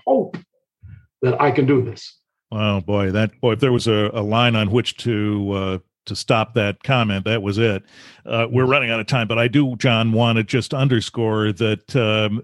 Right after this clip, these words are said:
Speaker 2: something Dwayne said from your perspective, every situation could be individual. You have to examine every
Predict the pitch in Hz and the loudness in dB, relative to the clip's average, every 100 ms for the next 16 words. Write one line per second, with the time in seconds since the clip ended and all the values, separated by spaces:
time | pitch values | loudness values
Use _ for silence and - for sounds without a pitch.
0 | 127 - 127 120 110 117 123 123 - 110 | -6 -2 0 0 0 2 2 2 0 0
1 | 107 - 113 104 151 117 104 117 101 - | -2 -2 -4 0 0 -2 -4 -2 -2 -4
2 | 107 104 _ 160 170 147 151 139 127 127 | -10 -10 _ 0 0 0 0 0 2 2
3 | 131 110 135 117 113 107 98 110 139 139 | 0 0 -2 0 0 0 -2 -2 0 0
4 | 131 113 123 131 123 92 92 123 147 139 | 0 2 0 0 -2 -4 -2 0 0 0
5 | 135 131 123 120 | 0 0 0 0